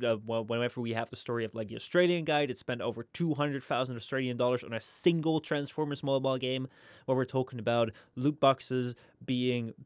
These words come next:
pretty much completely banned out of every game. Maybe, like, like, it's banned, I think, officially in Belgium, but I think that they're just doing away with it because even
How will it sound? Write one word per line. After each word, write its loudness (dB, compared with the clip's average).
pretty 4
much 0
completely -8
banned 0
out 6
of 4
every 4
game. 2
Maybe, 4
like, 2
like, 0
it's -6
banned, 4
I 0
think, -4
officially -4
in -2
Belgium, 2
but -2
I 2
think -4
that -8
they're -4
just -6
doing 4
away 6
with -2
it -6
because -6
even 2